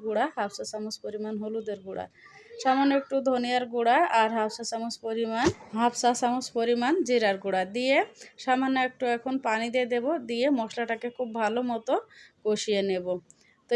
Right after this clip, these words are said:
এভাবে মশলাটাকে খুব ভালো মতো কষিয়ে নেবেন যতক্ষণ না তেলটা উপরে ভেসে ওঠে। তো যখন তেলটা দেখবেন যে উপরে ভেসে উঠছে, ঠিক সেই পর্যায়ে মাছের ডিমগুলো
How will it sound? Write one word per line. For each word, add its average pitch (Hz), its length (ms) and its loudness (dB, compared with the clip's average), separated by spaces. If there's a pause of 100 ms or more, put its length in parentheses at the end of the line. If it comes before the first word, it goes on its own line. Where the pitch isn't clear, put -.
(160)
এভাবে 285 340 4 (140)
মশলাটাকে 247 500 -2
খুব 240 200 -4
ভালো 226 240 0 (100)
মতো 233 180 -6 (120)
কষিয়ে 233 380 -2
নেবেন 233 260 0 (340)
যতক্ষণ 233 460 -4
না 269 60 -2 (100)
তেলটা 214 340 -2
উপরে 220 200 -2 (100)
ভেসে 208 340 -4
ওঠে। 185 180 -12 (500)
তো - 120 -4
যখন 254 280 0 (100)
তেলটা 262 240 0 (120)
দেখবেন 247 280 -4 (100)
যে 277 60 0 (100)
উপরে 240 260 -2 (100)
ভেসে 233 300 -2
উঠছে, 233 200 -4 (100)
ঠিক 247 220 -6
সেই 240 200 0 (120)
পর্যায়ে 233 460 -2
মাছের 214 360 -4
ডিমগুলো 214 540 -4